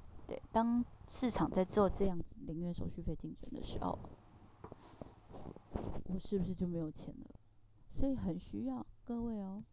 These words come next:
麻烦很需要各位听众的支持。好，这是题外话，这是题外话。所以，但是我要说，我工作基本上已经十二年了嘛，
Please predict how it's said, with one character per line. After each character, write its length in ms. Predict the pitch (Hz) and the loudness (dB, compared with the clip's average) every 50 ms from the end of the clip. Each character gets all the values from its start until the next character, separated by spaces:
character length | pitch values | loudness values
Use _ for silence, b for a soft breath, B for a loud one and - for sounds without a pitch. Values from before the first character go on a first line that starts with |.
| - - - | -18 -20 -12
麻 140 | - 196 190 | -10 -8 -8
烦 260 | 196 - - 196 196 | -8 -8 -10 -10 -8
很 100 | 196 175 | -8 -8
需 240 | 156 - - - 190 | -8 -8 -8 -8 -6
要 140 | 196 196 196 190 - | -6 -6 -6 -8 -8
各 100 | 196 185 | -8 -8
位 140 | 185 180 | -8 -6
听 220 | 180 - - 185 185 | -6 -6 -8 -6 -8
众 120 | - 190 180 170 | -8 -8 -8 -10
的 60 | - - - | -12 -14 -12
支 120 | - 143 | -10 -8
持。 260 | 143 - - - - - - - - - - - - - - | -6 -6 -6 -6 -8 -10 -14 -16 -16 -18 -20 -20 -20 -18 -12
好， 180 | - - 123 - - | -10 -10 -10 -10 -6
这 80 | - 196 | -4 -2
是 100 | 196 202 | -2 0
题 160 | - - - 160 | 0 -2 -2 -2
外 140 | 160 156 175 | -4 -4 -4
话， 160 | 190 165 196 - | -6 -8 -10 -10
这 120 | - - | -10 -10
是 40 | - | -10
题 140 | - - - - | -10 -2 2 2
外 60 | - | 2
话。 60 | - - B B B B B B B B - | 2 2 B B B B B B B B 4
所 140 | - 285 | 8 8
以， 140 | 302 277 247 - | 8 8 8 4
但 220 | - 330 311 277 262 | 2 2 2 2 2
是 320 | - - - 302 285 254 | 0 -2 -2 -2 -2 0
我 160 | 190 170 165 | -2 -2 -4
要 120 | 175 196 220 | -4 -4 -6
说， 280 | 208 - 233 226 220 220 214 | -6 -6 -6 -6 -6 -6 -6
我 120 | 185 160 | -8 -10
工 280 | 160 - - 196 202 208 | -10 -8 -8 -8 -8 -6
作 260 | - - 220 202 180 | -4 -4 -4 -4 -2
基 200 | 170 - 196 196 | -2 -2 -2 -2
本 120 | 196 - - | -4 -6 -8
上 280 | - - 190 180 170 - - | -6 -4 -4 -4 -4 -4 -6
已 100 | - - | -8 -8
经 480 | - - - 170 175 175 175 180 180 | -8 -6 -6 -4 -4 -4 -6 -6 -8
十 260 | 185 - - - - 123 | -8 -8 -8 -6 -4 -2
二 140 | 175 165 | -2 -4
年 100 | - - - - | -4 -6 -10 -12
了 80 | - | -14
嘛， 160 | - - - | -14 -14 -14